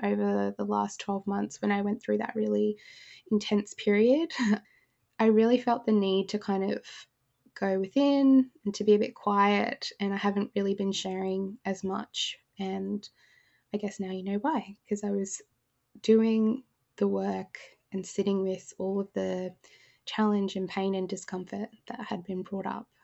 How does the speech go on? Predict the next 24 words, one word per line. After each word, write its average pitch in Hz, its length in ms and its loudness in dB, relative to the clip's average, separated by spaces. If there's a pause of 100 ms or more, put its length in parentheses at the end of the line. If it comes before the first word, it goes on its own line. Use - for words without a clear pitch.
(180)
And 196 600 -6 (1120)
I 196 60 -8
hope 202 560 -8
that - 480 -4 (880)
you 185 180 -2
can 196 160 0
see 190 320 -4
that 196 160 -2
I 196 300 0 (300)
walk 185 220 -6
my 208 260 2
own 208 100 2
talk. 240 400 6 (360)
<laughs> 339 340 -4
I 190 400 2 (460)
do, 185 680 2 (1040)
it's 180 240 0
not 185 340 2 (720)
just 196 320 0
about 190 600 0
bypassing 202 680 0
the 220 80 2
hard 208 320 0
stuff. - 560 -4